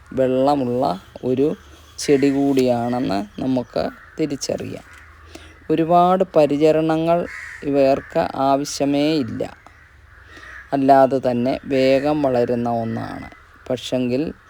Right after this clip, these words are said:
തൈകൾ വേഗം വരാറില്ല. അതും നമ്മൾ മനസ്സിലാക്കണം. പാകമായ ലീഫ് മുറിച്ചാൽ മാത്രമേ ചുമന്ന ജെല്ല്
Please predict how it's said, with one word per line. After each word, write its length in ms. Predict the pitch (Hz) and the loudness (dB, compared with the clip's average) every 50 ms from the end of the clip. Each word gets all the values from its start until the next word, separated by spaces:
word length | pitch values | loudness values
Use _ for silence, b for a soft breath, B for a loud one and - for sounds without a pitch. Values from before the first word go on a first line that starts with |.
| b b b b b b b _ _ - - | b b b b b b b _ _ 0 4
തൈകൾ 560 | 143 135 135 139 139 139 165 170 175 - - - | 4 6 6 6 4 2 2 0 0 -2 -4 -2
വേഗം 420 | 131 127 123 120 117 127 120 120 | 2 2 4 4 2 0 0 2
വരാറില്ല. 640 | 117 117 113 117 117 117 117 113 107 98 101 - - - - - - - - - - | 2 2 2 2 0 -2 -2 -4 -6 -6 -8 -10 -12 -12 -14 -16 -20 -20 -16 -10 -8
അതും 240 | 131 120 131 127 127 131 | -6 -4 -2 -2 -2 -2
നമ്മൾ 260 | 135 131 127 131 135 143 | 0 0 0 0 0 0
മനസ്സിലാക്കണം. 920 | 151 135 123 120 131 - - - 117 - - 50 - - - 50 - - - - B B B B B B B B B B - | -2 -2 -2 -2 -4 -4 -6 -8 -8 -8 -10 -10 -12 -10 -10 -10 -10 -12 -16 -20 B B B B B B B B B B 0
പാകമായ 680 | 151 143 143 147 160 160 175 170 160 147 135 131 127 127 127 | 2 4 4 4 4 4 2 2 2 2 2 2 2 2 2
ലീഫ് 500 | 123 123 127 131 135 139 135 - - 160 - - - - | 2 2 0 0 0 -2 -2 -4 -6 -6 -6 -6 -8 -6
മുറിച്ചാൽ 500 | 147 131 127 135 127 - - 151 147 147 139 | -6 -4 -4 -4 -6 -4 0 0 0 2 0
മാത്രമേ 600 | 131 123 123 120 117 - - 123 123 131 143 160 - - - | 0 -2 -2 -4 -6 -6 -4 -4 -2 -2 -2 -4 -4 -8 -8
ചുമന്ന 400 | - 143 131 131 135 139 139 135 135 | -6 -4 -2 0 0 0 0 0 -2
ജെല്ല് 440 | 127 123 131 127 123 123 143 180 | -2 -2 -2 -2 0 0 0 -2